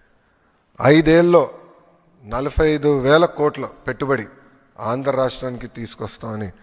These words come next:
మేము ఒక ఒప్పందం కుదుర్చుకున్నాం. రెస్పాన్స్ అనేది వాళ్ళ దగ్గర నుంచి అద్భుతంగా ఉంది. ఇదంతా యువతకి గుడ్ న్యూస్,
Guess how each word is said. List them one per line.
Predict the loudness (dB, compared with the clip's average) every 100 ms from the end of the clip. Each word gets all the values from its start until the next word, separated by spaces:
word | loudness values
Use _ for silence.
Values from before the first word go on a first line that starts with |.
| -20 _ -4
మేము | -2
ఒక | -2
ఒప్పందం | -4 -2 0 0
కుదుర్చుకున్నాం. | -2 -4 -4 -4 -4 2 2 2 -6 -20 _ _ _ _ _ _ -10
రెస్పాన్స్ | 0 2 4 4 4 0
అనేది | -2 -2 -2 -6 -10 -20 _ _ _
వాళ్ళ | -6 -4
దగ్గర | -2 -2
నుంచి | -2 -4 -4 -8 -10 -20 -20 _ _ -10
అద్భుతంగా | -8 -6 -2 0 0
ఉంది. | -2 -2 -6 -8 -14 _ _ _ _ _ _ _ _ _ _ _ _ _ _
ఇదంతా | -8 -2 2 4
యువతకి | 4 6 4 4 0 0
గుడ్ | -2 -2
న్యూస్, | 0 -2 -4